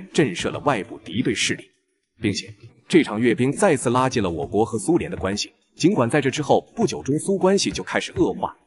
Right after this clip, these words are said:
但从这场阅兵来看，此时中苏的确铁到不行。在天安门广场时，看着欢呼雀跃的群众，赫鲁晓夫也被感染到了。他和毛主席一同脱下帽子，挥舞着帽子向中国人民致敬。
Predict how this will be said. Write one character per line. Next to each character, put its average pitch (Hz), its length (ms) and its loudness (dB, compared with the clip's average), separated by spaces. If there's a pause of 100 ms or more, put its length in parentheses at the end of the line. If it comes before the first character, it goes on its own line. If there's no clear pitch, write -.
(140)
但 117 140 0
从 110 140 -4
这 135 140 2
场 156 200 -6
阅 101 160 2
兵 190 160 2
来 85 160 -2
看， - 240 -8 (200)
此 - 180 -6
时 113 120 -4
中 113 200 -2
苏 214 220 -2
的 120 200 -2
确 175 180 2 (160)
铁 - 220 -10
到 143 160 2
不 - 100 -4
行。 - 160 -4 (580)
在 110 140 2
天 135 200 0
安 131 100 2
门 120 160 0
广 110 180 0
场 69 220 -10
时， 156 240 -8 (220)
看 117 180 0
着 98 80 -2
欢 127 260 2
呼 120 160 -4
雀 127 240 2
跃 110 160 2
的 - 80 -6
群 82 240 -6
众， 113 160 0 (200)
赫 - 180 4
鲁 185 100 8
晓 - 220 -2
夫 - 160 0
也 127 140 -2
被 170 120 2
感 101 240 -2
染 143 140 -2
到 85 200 -2
了。 - 120 -18 (240)
他 120 140 0
和 113 100 0
毛 104 180 2
主 82 140 -4
席 82 200 -4
一 156 220 -2
同 117 240 -4
脱 147 160 0
下 120 140 0
帽 135 220 0
子， - 120 -14 (240)
挥 131 200 4
舞 104 160 -2
着 - 80 -6
帽 127 240 0
子 67 120 -12 (120)
向 - 240 -6
中 139 240 2
国 90 160 -4
人 80 120 -4
民 90 200 -6
致 92 180 -6
敬。 92 160 -4